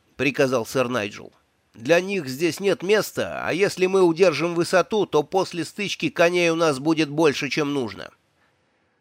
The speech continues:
«Нет, вам, достойные сэры, они понадобятся. Эйлвард и Джонстон, расставьте своих людей цепочкой по краям площадки.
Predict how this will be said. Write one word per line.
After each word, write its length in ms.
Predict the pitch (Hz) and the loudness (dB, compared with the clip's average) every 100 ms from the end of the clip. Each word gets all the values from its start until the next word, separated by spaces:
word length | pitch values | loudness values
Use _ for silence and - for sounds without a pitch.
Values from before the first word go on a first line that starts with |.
| _ _ - | _ _ 0
«Нет, 280 | 180 156 | 4 4
вам, 340 | 120 151 - 247 | 2 2 2 4
достойные 600 | 196 - 160 127 120 117 | 4 4 0 2 0 -2
сэры, 320 | - 117 117 | -2 -2 -2
они 220 | 143 214 | -2 -4
понадобятся. 800 | - 226 214 127 87 62 - - - _ _ _ _ _ | 0 4 6 4 0 -14 -14 -16 -16 _ _ _ _ _
Эйлвард 560 | - 220 220 226 214 - | 6 6 6 2 0 -4
и 100 | 202 | -10
Джонстон, 640 | 170 185 180 127 - 73 64 _ _ - | -2 2 2 0 -10 -18 -20 _ _ -4
расставьте 640 | 127 175 - 233 - 143 | 0 0 0 -2 0 -6
своих 340 | - 175 147 | -2 0 0
людей 300 | 156 175 185 | -4 2 2
цепочкой 600 | 147 160 - 220 - - | 2 -2 0 2 2 -2
по 140 | 127 143 | 0 0
краям 420 | 160 170 180 147 | 2 4 2 0
площадки. 680 | 160 170 - 139 104 - | 2 2 2 0 0 -6